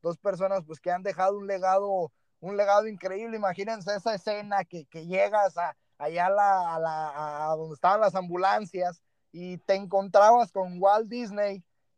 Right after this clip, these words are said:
el que iba a crear la empresa más exitosa del mundo, una empresa que, que hoy en día más de setecientos millones de personas han visitado su parque de diversiones. Y en ese mismo lugar se encontraba Ray Kroc, el, el,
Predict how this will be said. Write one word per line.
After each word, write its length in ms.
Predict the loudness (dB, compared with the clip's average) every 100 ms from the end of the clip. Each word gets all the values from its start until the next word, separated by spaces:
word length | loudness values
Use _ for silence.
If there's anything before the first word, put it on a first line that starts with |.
| -10
el 200 | -8 -8
que 160 | -2
iba 120 | 2
a 60 | 2
crear 380 | 0 0 2 2
la 100 | 0
empresa 480 | -4 -2 0 2 0
más 560 | 0 0 0 0 -6 -8
exitosa 720 | -6 -8 -8 0 0 2 2
del 200 | 2 -2
mundo, 600 | -6 -6 -4 -4 -6 -6 _ _ _ _ -10
una 160 | -4
empresa 440 | -4 0 0 0 -2
que, 200 | -4 -14
que 200 | -8 -6
hoy 180 | -4
en 140 | -6 -8
día 800 | 0 6 6 6 2 0 -4 -8 _ _ _ _ _ _ _ _ _ -6
más 300 | 2 2 2
de 100 | -2
setecientos 680 | -4 -4 -2 0 0 0 -6
millones 380 | -2 0 2 2
de 100 | 2
personas 680 | 2 2 0 -2 0 -2
han 200 | -2 -6
visitado 640 | -8 -20 -8 0 2 2 -4
su 160 | -20
parque 400 | -2 0 0 0
de 100 | -2
diversiones. 800 | 0 -4 -2 2 2 2 -4 -8 _ _ _ _ _ _ _ _ -12
Y 320 | -8 -2 2
en 160 | 2 2
ese 220 | 0 0
mismo 280 | -2 0 0
lugar 380 | 6 6 6
se 80 | 2
encontraba 680 | -6 -4 0 4 6 6 4
Ray 220 | 0 -2
Kroc, 380 | -2 -2 0 0
el, 200 | -4 -6
el, 240 | -6 -8